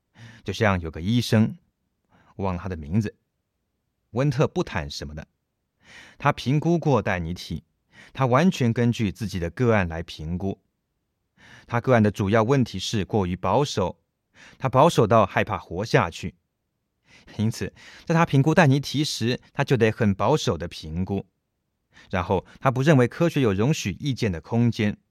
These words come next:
科学一定要纯正，因此他就得从带尼体中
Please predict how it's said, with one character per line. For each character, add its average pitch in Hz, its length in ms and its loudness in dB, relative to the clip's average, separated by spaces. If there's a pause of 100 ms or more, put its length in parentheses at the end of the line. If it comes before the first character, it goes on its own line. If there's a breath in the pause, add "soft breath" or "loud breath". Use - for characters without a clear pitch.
(480 loud breath)
科 117 180 -2
学 98 220 -4
一 101 40 -2
定 117 100 0
要 104 100 2
纯 87 340 -8
正， 147 200 2 (840 soft breath)
因 101 120 2
此 92 220 -2 (120 soft breath)
他 117 100 -6
就 123 80 2
得 104 140 2
从 117 160 0
带 160 140 4
尼 123 120 4
体 98 240 -8
中 117 280 0